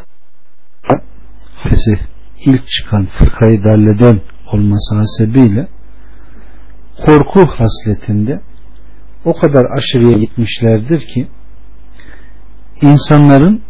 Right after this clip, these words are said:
en ufak işlemiş oldukları bir günahta dahi alelütlak cehenneme postalamışlar ve kalplerinin katılığı, dillerinin sertliği, keskinliği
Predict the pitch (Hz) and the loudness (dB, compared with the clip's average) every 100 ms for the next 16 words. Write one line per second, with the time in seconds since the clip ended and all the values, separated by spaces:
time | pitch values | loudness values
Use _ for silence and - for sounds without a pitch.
0 | - - - - - - 180 196 170 127 | -12 -12 -12 -12 -12 -2 4 6 6 2
1 | - 107 - 135 - 135 139 - - - | 0 -2 -4 -6 -2 4 4 4 -4 -12
2 | - - - - - 143 - 113 101 107 | -12 -12 -12 -2 0 4 6 4 2 0
3 | - 104 107 117 120 117 127 123 117 - | 0 0 2 4 4 6 6 8 6 6
4 | 135 110 104 104 202 - - - - - | 6 6 4 4 2 -4 -12 -12 -12 -12
5 | - - 131 156 165 117 - 156 185 - | -12 0 6 8 8 6 4 0 0 -4
6 | - - - 127 131 127 123 127 - - | -10 -10 -2 2 4 6 8 8 8 6
7 | - 139 143 147 - - 165 - - - | 6 4 6 6 4 2 0 -2 -12 -12
8 | - - - - - - 123 123 - - | -12 -12 -12 -12 -10 0 4 4 2 2
9 | 139 131 - 131 139 143 127 - 120 120 | 4 4 4 6 8 8 6 2 2 2
10 | 107 113 180 - - - - - - - | 4 4 2 -6 -12 -12 -12 -12 -12 -10
11 | 120 127 135 139 135 131 147 127 - - | 2 6 8 8 8 8 8 6 4 0
12 | 117 104 - 107 104 101 - 120 - - | 2 2 0 2 2 2 2 2 2 4
13 | 117 107 107 180 | 6 8 6 4